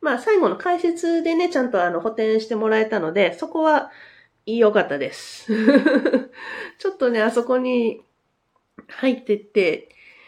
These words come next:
何が起きてるかっていうのをちゃんと自分の目で見れてなかったのはちょっと、ああ、失敗したなとは、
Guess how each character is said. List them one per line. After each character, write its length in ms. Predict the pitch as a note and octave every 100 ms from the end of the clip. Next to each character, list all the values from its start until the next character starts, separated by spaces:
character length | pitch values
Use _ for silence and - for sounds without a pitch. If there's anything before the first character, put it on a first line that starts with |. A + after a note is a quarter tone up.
| - - _ _ _ _ _ _
何 280 | A#3+ C4 A#3+
が 160 | G3 G3+
起 100 | -
き 40 |
て 100 | G#3
る 140 | F#3
か 120 | F#3 F3+
っ 80 |
て 80 | F3
い 40 | E3+
う 60 |
の 120 | F3+ E3+
を 20 |
ち 160 | - D#4+
ゃ 60 |
ん 40 | D4+
と 80 |
自 160 | B3+ B3+
分 160 | C#4+ C#4
の 80 |
目 160 | C#4 C#4+
で 100 | G#3
見 120 | B3
れ 120 | B3
て 100 | A#3+
な 140 | A3 A3+
か 100 | B3
っ 100 | B3
た 100 | G#4
の 80 | A#4
は 80 |
ち 120 | - B4+
ょ 40 |
っ 40 | -
と、 320 | G#3+ - - - - _ _
あ 420 | B3 A#3 G3+ E3+
あ、 0 | - _ _ _ _ _ _ _ _ _
失 220 | - B3 -
敗 140 | A3
し 60 | A3
た 100 | G#3
な 180 | G3
と 140 | E3+ D#3+
は、 240 | D3+ -